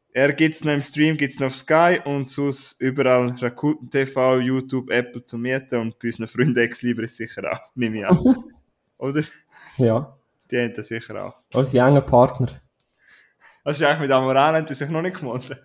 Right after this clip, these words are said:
Speaker 2: Nein, wir warten, das, das ist, glaub ich, so ein Insider, den die Leute gar nicht wissen. Wir warten immer noch auf das Angebot von Amora-, Amorana,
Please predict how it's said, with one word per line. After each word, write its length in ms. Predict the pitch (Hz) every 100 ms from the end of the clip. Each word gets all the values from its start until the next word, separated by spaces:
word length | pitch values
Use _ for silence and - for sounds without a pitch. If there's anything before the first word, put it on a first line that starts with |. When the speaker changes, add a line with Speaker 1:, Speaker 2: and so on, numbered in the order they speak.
| - -
Speaker 2:
Nein, 500 | 156 175 117 107 131
wir 140 | 143 135
warten, 360 | 143 160 - 135 131 -
das, 200 | 135 131
das 200 | 139 143
ist, 160 | -
glaub 160 | 139 135
ich, 60 | 135
so 60 |
ein 60 | 131
Insider, 360 | 151 151 120
den 100 | 120
die 120 | - 127
Leute 80 | 123
gar 160 | 120 120
nicht 100 | 131
wissen. 200 | 135 127
Wir 80 |
warten 300 | 120 131 127 -
immer 140 | 135 151
noch 180 | 151 131
auf 100 | 131
das 140 | -
Angebot 380 | 127 139 139 135
von 160 | 131
Amora-, 500 | 127 120 117 127 147 -
Amorana, 720 | 123 127 123 123 127 147